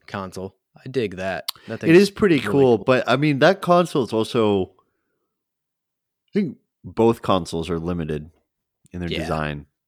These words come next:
Speaker 2: Like, I don't know
Speaker 1: Definitely.
Speaker 2: how the fuck you make, I mean, I get, they're gonna sell side plates eventually for these things.
Speaker 1: Yeah,
Speaker 2: If they
Speaker 1: and that's
Speaker 2: don't, they're
Speaker 1: actually been
Speaker 2: idiots.
Speaker 1: That's actually been rumored that supposedly PlayStation has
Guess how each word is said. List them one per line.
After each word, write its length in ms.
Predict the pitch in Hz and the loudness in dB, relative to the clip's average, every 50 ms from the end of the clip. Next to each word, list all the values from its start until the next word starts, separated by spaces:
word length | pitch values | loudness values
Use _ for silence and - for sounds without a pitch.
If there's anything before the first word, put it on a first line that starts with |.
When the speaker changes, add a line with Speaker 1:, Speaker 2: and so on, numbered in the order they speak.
| _ _ - | _ _ -4
Speaker 2:
Like, 120 | 95 98 87 | -4 -2 0
I 140 | 82 101 123 | 4 4 6
don't 160 | 135 135 131 | 6 4 4
know 100 | 123 113 | 4 2
Speaker 1:
Definitely. 80 | 104 101 | 4 4
Speaker 2:
how 100 | 104 107 | 2 2
the 100 | 98 95 | 2 0
fuck 300 | - - 104 95 - - | -2 0 -2 -2 -2 -4
you 80 | 101 92 | -6 -6
make, 400 | 90 90 85 87 87 - _ _ - | -4 -4 -6 -6 -8 -12 _ _ -10
I 40 | 98 | -6
mean, 280 | 104 101 101 98 80 - | -4 -4 -4 -6 -6 -8
I 100 | - 101 | -8 -6
get, 220 | 98 110 - 101 | -6 -6 -8 -4
they're 200 | 87 104 104 98 107 | -2 -2 0 0 0
gonna 140 | 123 113 | 0 0
sell 220 | - - - 101 85 | 0 0 2 2 2
side 360 | - - 80 78 85 78 - | 2 0 0 0 0 -2 -4
plates 300 | - - 67 69 - - | -8 -10 -10 -10 -10 -12
eventually 380 | 73 69 67 67 - - 71 71 | -12 -12 -12 -12 -12 -14 -16 -16
for 140 | - - | -14 -14
these 240 | 76 67 67 65 - | -14 -14 -14 -16 -18
things. 400 | - - - 55 57 - - _ _ _ _ _ _ _ _ | -18 -18 -20 -20 -20 -20 -20 _ _ _ _ _ _ _ _
Speaker 1:
Yeah, 180 | - 147 170 151 | 0 2 2 4
Speaker 2:
If 40 | 104 | 4
they 40 | 101 | 4
Speaker 1:
and 60 | 95 123 | 2 2
that's 100 | 131 123 | 4 4
Speaker 2:
don't, 140 | 98 98 | 6 6
they're 100 | 180 156 | 6 4
Speaker 1:
actually 220 | 147 - 143 143 135 | 4 2 0 0 0
been 380 | 131 135 127 120 113 104 98 _ _ _ _ _ _ _ _ - | 0 -2 -2 -2 -4 -8 -10 _ _ _ _ _ _ _ _ 4
Speaker 2:
idiots. 640 | 113 107 95 92 78 64 - - - - - - _ _ _ _ _ _ _ - | 4 4 4 4 -2 -6 -12 -18 -18 -20 -20 -20 _ _ _ _ _ _ _ 0
Speaker 1:
That's 240 | 131 139 143 - - | 0 2 2 4 2
actually 340 | 165 156 - - 147 143 | 2 2 2 -2 -2 -2
been 220 | 135 135 135 131 120 | 0 0 -2 -2 0
rumored 400 | 113 127 135 127 127 120 110 98 | 0 0 2 2 2 0 -2 0
that 260 | 120 113 110 113 - _ _ | 0 0 0 -2 -4 _ _
supposedly 640 | - - 110 101 127 123 120 107 113 110 107 104 101 | -10 -10 -6 -2 -2 -2 -2 -2 -4 -2 -2 -2 -4
PlayStation 640 | - - 117 113 107 - - 107 104 101 104 98 98 | -6 -6 -6 -6 -6 -4 -6 -6 -6 -6 -8 -12 -8
has 240 | 101 98 92 92 | -8 -8 -8 -8